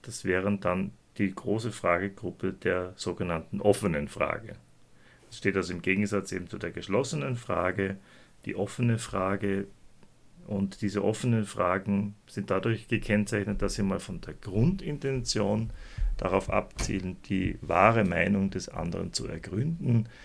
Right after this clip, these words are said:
herauszufinden, wie jemand über etwas denkt und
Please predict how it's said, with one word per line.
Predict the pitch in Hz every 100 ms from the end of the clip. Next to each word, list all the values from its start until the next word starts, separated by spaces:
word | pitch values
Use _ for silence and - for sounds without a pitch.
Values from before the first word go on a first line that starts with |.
| -
herauszufinden, | 113 95 95 107 - 104 113 107 98 98
wie | 95
jemand | 85 87 92 85
über | 85 -
etwas | - 82 - -
denkt | 92 123 120 - - - - -
und | 101 92 -